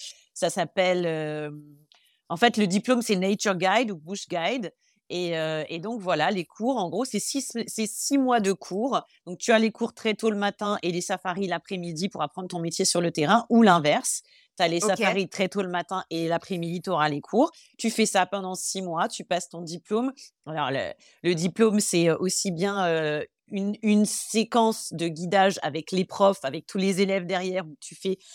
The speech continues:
Speaker 1: vraiment, tu dois guider comme, euh, comme un professionnel.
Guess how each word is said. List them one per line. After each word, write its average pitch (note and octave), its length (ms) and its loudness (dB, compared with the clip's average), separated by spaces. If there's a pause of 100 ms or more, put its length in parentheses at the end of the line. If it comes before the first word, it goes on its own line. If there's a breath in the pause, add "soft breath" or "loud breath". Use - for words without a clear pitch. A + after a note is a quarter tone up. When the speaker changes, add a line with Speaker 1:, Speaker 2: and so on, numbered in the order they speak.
(180 loud breath)
Speaker 1:
vraiment, G3+ 380 4
tu - 140 -4
dois E3+ 160 2
guider E3+ 320 0
comme, E3 240 2
euh, D#3 140 -6
comme F3 180 -2
un F3 100 -2
professionnel. F3+ 760 -2